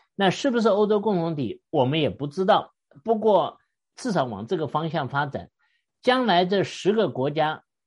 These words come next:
呃，不是七，十个国家都被龙和兽控制，而且是亵渎神的。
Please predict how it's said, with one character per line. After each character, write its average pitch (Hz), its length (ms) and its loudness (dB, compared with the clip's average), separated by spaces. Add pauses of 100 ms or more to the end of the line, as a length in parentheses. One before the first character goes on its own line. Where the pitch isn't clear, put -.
(120)
呃， 117 100 -12
不 123 160 -6
是 143 140 -4
七， - 320 -6
十 - 260 -4
个 185 160 2
国 135 160 0
家 139 140 0
都 208 260 2
被 196 240 0
龙 131 300 -4
和 156 160 -4
兽 139 280 -2
控 127 280 -6
制， 120 280 -8 (300)
而 165 180 2
且 110 240 0
是 131 440 -4
亵 143 520 0
渎 104 220 -4
神 110 380 -6
的。 - 180 -10